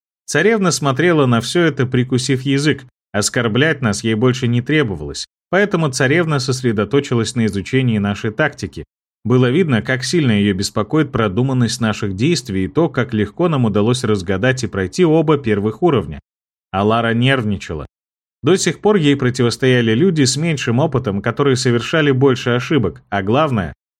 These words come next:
раньше она ничем не рисковала, а сегодня на кону стояли не только наши жизни, но и ее. И как бы девчонка ни старалась выглядеть властной и презрительной, улыбаться побледневшими губами,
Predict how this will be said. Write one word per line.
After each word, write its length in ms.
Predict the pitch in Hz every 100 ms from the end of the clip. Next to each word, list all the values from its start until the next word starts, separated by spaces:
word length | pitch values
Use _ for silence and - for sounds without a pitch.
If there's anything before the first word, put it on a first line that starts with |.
| _
раньше 420 | 104 143 165 - 120
она 160 | 117
ничем 460 | 117 113 - 127 127
не 100 | 117
рисковала, 600 | 113 - 156 165 98 87 _ _
а 120 | 107 104
сегодня 440 | 120 117 175 175
на 120 | 143
кону 300 | 127 107 123
стояли 460 | 156 127 120 113 107
не 140 | 104
только 320 | 104 190 165
наши 360 | 135 113 - 98
жизни, 480 | 90 95 76 71 - -
но 160 | 104
и 80 | 107
ее. 440 | 101 107 131 135 - _ _ _ -
И 120 | 113
как 200 | 214 220
бы 100 | 190
девчонка 460 | 160 139 190 180 156
ни 100 | 139
старалась 500 | 127 143 170 156 123
выглядеть 500 | 135 147 127 113 101
властной 560 | 98 120 147 - 113
и 40 | 104
презрительной, 840 | - 110 101 180 196 117 95 82 _ _ -
улыбаться 640 | 110 107 127 139 - 123
побледневшими 760 | 104 95 101 107 139 - 107
губами, 580 | 98 95 85 165 165 90